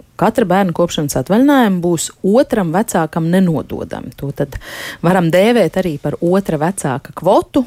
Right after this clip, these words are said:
un šo laiku neizmantojot, kas būtiski netiks saņemts arī šim laikposmam piesaistītais bērna kopšanas naudas pabalsts. Par to visu, uh, šodien saruna ģimenes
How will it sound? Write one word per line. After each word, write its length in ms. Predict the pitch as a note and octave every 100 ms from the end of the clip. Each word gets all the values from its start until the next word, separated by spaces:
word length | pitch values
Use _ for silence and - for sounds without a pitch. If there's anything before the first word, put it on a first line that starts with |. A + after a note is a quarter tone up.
| -
un 220 | A3 E4 - _
šo 240 | - C3
laiku 360 | C#3 D3+ D#3+ -
neizmantojot, 920 | E3 E3 E3+ G3+ C4+ D4+ D4 C#4 G#3
kas 160 | - D#3+
būtiski 540 | F3 A#3+ A#3+ F3+ - E3
netiks 560 | - F3 A3+ A#3+ - -
saņemts 480 | - A3 A3+ D3+ -
arī 220 | F#3+ F#3+ D3 - - - -
šim 160 | D3 D3
laikposmam 500 | G3 E3 F3+ E3 D3
piesaistītais 760 | E3 G3 F#3+ D#3+ C#3+ C3+ C3 C3
bērna 360 | D3+ D#3+ C#3 -
kopšanas 680 | D#3 G#3+ A#3+ - C4 B3+ - - D#3 A#2+
naudas 460 | B2+ G#2+ F3 G#3+ -
pabalsts. 600 | B2+ C3 - - - - - - - - -
Par 120 | G3
to 140 | A3+ A3
visu, 340 | D4+ - B3
uh, 380 | F#3+ - F3 E3+ -
šodien 420 | G#3 F#3+ E3 D3
saruna 440 | - A3 G#3+ D#3+
ģimenes 480 | D#3 F#3 D#3+ C#3+ -